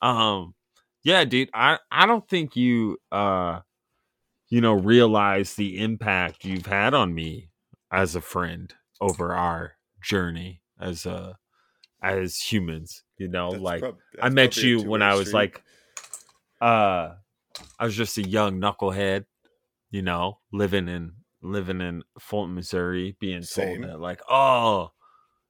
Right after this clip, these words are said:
Speaker 1: Kenny, you're, you're in love, Kenny," you know, and, like,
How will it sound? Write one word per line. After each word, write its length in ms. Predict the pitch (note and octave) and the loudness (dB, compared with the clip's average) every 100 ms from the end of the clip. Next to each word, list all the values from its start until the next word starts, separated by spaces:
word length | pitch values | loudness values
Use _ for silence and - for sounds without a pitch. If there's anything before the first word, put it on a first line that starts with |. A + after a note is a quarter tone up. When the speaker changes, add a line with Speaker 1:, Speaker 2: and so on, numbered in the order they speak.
| _ _ - | _ _ -4
Speaker 1:
Kenny, 360 | C#3 C#3+ C3 | 0 2 4
you're, 240 | A#2+ B2 B2 | 4 4 2
you're 360 | A#2 B2 B2+ | 2 4 4
in 180 | B2 A#2 | 6 6
love, 280 | A#2+ A#2+ G#2+ | 6 6 4
Kenny," 640 | - C3+ B2+ A#2+ A2 G#2+ - | 0 0 2 2 2 0 -4
you 180 | A2 | -4
know, 460 | G#2 F#2+ G2 G#2 G#2 | -2 0 0 0 -4
and, 300 | - F2 F2+ | -8 -10 -6
like, 400 | F2 F2+ F2+ F2 | -2 0 -2 -6